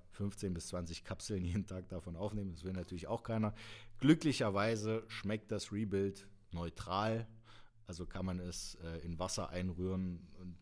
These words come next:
von mir aus kann man es auch in seinen Porridge oder seinen Kaffee oder was auch immer machen. Ähm, und, äh, ja, wird davon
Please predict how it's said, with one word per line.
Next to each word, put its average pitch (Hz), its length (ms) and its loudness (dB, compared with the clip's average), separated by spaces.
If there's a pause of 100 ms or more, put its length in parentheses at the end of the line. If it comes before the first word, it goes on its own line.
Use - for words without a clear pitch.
(140)
von 82 200 -8
mir 87 180 -2
aus 82 160 -8
kann 87 140 -8
man 85 140 -4
es - 80 -12
auch 80 200 -10
in 80 120 -8
seinen 80 240 -4
Porridge 85 460 -6
oder 80 200 -6 (220)
seinen 78 260 -6
Kaffee 82 320 -8
oder 78 200 -6
was 80 160 -6
auch - 120 -12
immer 92 220 -2
machen. 78 320 -6 (540)
Ähm, 87 400 2 (1040)
und, 90 480 0
äh, 82 400 -4
ja, 80 280 -2
wird 90 180 -2
davon 82 420 -4